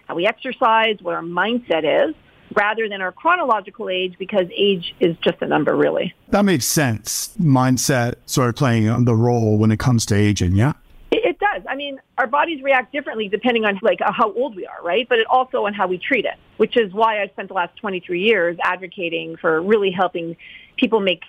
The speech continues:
Speaker 1: healthier choices as much as possible. I kind of look at that eighty twenty rule.
Speaker 2: Yeah, I mean, you know, we're both sort of advocating for the same.
Speaker 1: Yeah.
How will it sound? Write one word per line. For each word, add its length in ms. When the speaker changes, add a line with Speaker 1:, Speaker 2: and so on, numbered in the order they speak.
Speaker 1:
healthier 340
choices 600
as 100
much 240
as 80
possible. 640
I 80
kind 180
of 40
look 100
at 80
that 140
eighty 220
twenty 320
rule. 260
Speaker 2:
Yeah, 260
I 120
mean, 240
you 80
know, 200
we're 200
both 300
sort 180
of 80
advocating 540
for 100
the 100
same. 320
Speaker 1:
Yeah. 320